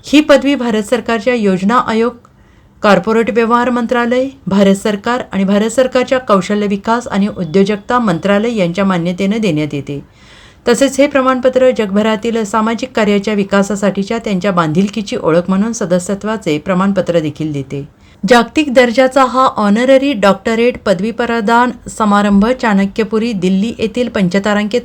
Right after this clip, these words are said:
हॉटेल अशोकामध्ये झाला. फिटनेस मंत्राची सिने अभिनेत्री शिल्पा शेट्टी,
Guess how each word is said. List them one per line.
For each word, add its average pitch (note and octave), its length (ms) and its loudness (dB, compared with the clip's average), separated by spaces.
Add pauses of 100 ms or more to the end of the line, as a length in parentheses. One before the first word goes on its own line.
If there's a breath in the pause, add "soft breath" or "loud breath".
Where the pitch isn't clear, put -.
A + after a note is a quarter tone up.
(100)
हॉटेल F#3+ 400 0
अशोकामध्ये G3+ 600 0
झाला. C#3 340 -4 (640 loud breath)
फिटनेस C#4 520 2
मंत्राची B3 560 0
सिने A#3 280 -4 (160)
अभिनेत्री G3+ 680 0 (140)
शिल्पा A#3 440 0
शेट्टी, D#3+ 480 -4